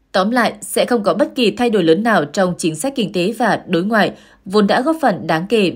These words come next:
vào sự trỗi dậy của Việt Nam, cũng như tính chính danh của Đảng trong giai đoạn vừa qua. Suy cho cùng, việc duy trì sự lãnh đạo của Đảng đưa đất nước vào kỷ nguyên mới sẽ là ưu tiên chính của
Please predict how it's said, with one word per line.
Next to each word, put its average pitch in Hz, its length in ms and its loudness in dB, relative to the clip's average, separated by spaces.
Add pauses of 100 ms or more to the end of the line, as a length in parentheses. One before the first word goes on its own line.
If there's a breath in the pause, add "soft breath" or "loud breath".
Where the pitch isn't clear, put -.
vào 180 180 2
sự 160 280 -2
trỗi 170 140 0
dậy 220 160 0
của 165 160 -2
Việt 160 200 -4
Nam, 202 240 4 (280 loud breath)
cũng 262 160 0
như 302 100 2
tính 220 300 2
chính 220 220 0
danh 254 180 -2
của 220 120 0
Đảng 165 300 0
trong 196 160 -2
giai 180 160 -4
đoạn 147 240 0
vừa 160 80 -2
qua. 190 340 2 (340 soft breath)
Suy 311 260 0
cho 285 140 2
cùng, 208 300 2 (240 soft breath)
việc 208 280 4
duy 262 140 -2
trì 214 240 2
sự 196 180 -2
lãnh 175 220 -2
đạo 208 200 2
của 185 200 -2
Đảng 175 260 0 (180)
đưa 202 200 2
đất 262 160 0
nước 320 240 0
vào 202 200 2 (100)
kỷ 208 120 0
nguyên 196 280 0
mới 196 280 2 (240 loud breath)
sẽ - 220 2
là 285 100 4
ưu 269 180 0
tiên 262 240 0
chính 220 300 -2
của 214 220 2